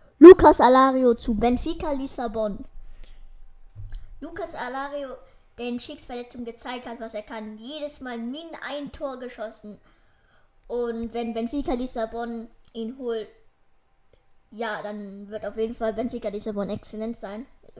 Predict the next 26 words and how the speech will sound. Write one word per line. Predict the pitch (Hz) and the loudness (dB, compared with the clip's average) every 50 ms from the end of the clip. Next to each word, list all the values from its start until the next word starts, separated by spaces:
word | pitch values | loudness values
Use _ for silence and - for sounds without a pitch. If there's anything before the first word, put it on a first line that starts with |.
| 123 - | -16 -10
von | 233 214 208 | -10 -8 -8
dem | 202 208 214 | -8 -10 -12
Sturm. | - - - 226 220 220 226 240 - - - - - - - - _ _ - - - - - - _ - | -14 -14 -12 -10 -10 -8 -10 -12 -14 -18 -20 -20 -20 -20 -20 -20 _ _ -20 -20 -20 -20 -20 -20 _ -14
Nun | 208 233 233 226 | -12 -10 -8 -6
leider | 220 226 226 226 240 240 240 240 233 - - - - - 208 - _ - - - - - _ _ _ _ - | -4 -2 -2 -2 -2 -4 -6 -6 -10 -12 -18 -20 -20 -20 -20 -20 _ -20 -20 -20 -20 -20 _ _ _ _ -16
wird | 214 208 247 262 262 262 240 | -8 -4 -4 -4 -4 -4 -6
dann | 220 220 | -6 -6
Leverkusen | 220 226 226 220 220 - - - - - - 269 277 262 - 240 247 - - - - - - - | -4 -4 -4 -6 -6 -8 -14 -20 -20 -14 -10 -8 -8 -8 -8 -6 -8 -6 -6 -8 -10 -12 -12 -12
verschlechtern | 233 233 - 233 240 247 - - 226 226 220 214 | -12 -12 -10 -10 -10 -10 -12 -12 -14 -14 -14 -12
wieder, | 220 226 226 226 220 | -12 -10 -10 -10 -8
weil, | 214 214 208 202 208 - - - - - - - - - - - - - - - - - - - - | -8 -6 -6 -6 -6 -8 -12 -20 -20 -20 -20 -20 -20 -20 -20 -20 -20 -20 -20 -20 -20 -20 -20 -16 -12
ähm, | - 208 208 202 208 202 202 202 196 - - _ - - | -8 -8 -8 -8 -10 -12 -14 -16 -18 -20 -20 _ -20 -14
Alario | - 214 220 220 226 226 220 233 220 240 | -10 -6 -4 -4 -2 -2 -2 -2 -2 -4
hat | 220 - | -4 -6
er | 220 208 | -8 -8
natürlich | 202 - - - 226 214 214 220 - | -8 -10 -10 -12 -12 -12 -12 -12 -14
super | - 247 240 - - 226 220 208 - | -14 -16 -14 -12 -10 -10 -10 -10 -10
und | 214 214 | -10 -10
ich | 214 - | -10 -10
finde, | - 262 262 262 247 233 226 - - - - - _ _ _ - _ _ _ _ _ _ - | -10 -8 -8 -6 -6 -8 -8 -12 -14 -20 -20 -20 _ _ _ -20 _ _ _ _ _ _ -20
dass | 202 214 226 - - | -14 -14 -14 -14 -14
er | 262 254 - | -16 -14 -12
eigentlich | 247 262 269 - 269 - | -12 -14 -14 -16 -14 -12
nicht | 247 247 - 226 214 | -10 -12 -10 -10 -10
wechseln | 247 247 - - - 240 226 220 208 | -10 -10 -10 -10 -10 -8 -8 -8 -8
sollte. | 220 214 220 226 226 - 254 254 254 277 | -6 -6 -6 -6 -8 -10 -12 -12 -12 -12